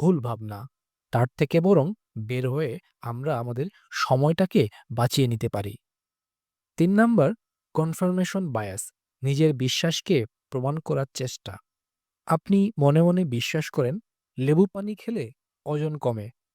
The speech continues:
তারপর দেখবেন আপনি শুধু সেই তথ্যই খুঁজছেন, যেটা আপনার বিশ্বাসকে প্রমাণিত করে। শিক্ষা, আমরা যা বিশ্বাস করি,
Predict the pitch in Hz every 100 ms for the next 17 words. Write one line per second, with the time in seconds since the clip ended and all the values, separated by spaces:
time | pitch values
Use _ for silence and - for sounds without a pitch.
0 | _ _ - 120 123 151 143 151 151 131
1 | 180 - _ - 123 - 170 - 196 135
2 | - _ _ - - 170 156 151 - -
3 | 196 180 - 151 - - 180 - _ _
4 | - 135 156 139 - 135 208 - - 120
5 | 135 - - 165 - - 131 190 _ _
6 | - 139 139 131 120 - 101 95 131 _
7 | _ _ _ _ _ _ _ _ _ -
8 | - 139 - - 120 185 _ _ _ _
9 | 120 127 151 160 196 135 123 131 - 170
10 | - - 180